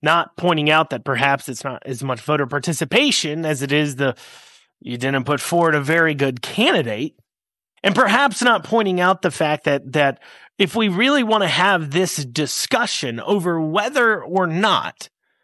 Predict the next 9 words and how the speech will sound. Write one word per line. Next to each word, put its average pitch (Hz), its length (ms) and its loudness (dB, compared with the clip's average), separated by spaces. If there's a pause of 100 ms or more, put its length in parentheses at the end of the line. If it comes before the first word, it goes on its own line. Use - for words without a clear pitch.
(160)
over 175 240 0
whether 247 340 0
or 202 100 2
not, 135 580 -6 (800)
uh, 139 340 4
it's 190 160 2
a 190 60 -2
good 277 300 0
idea 185 840 -4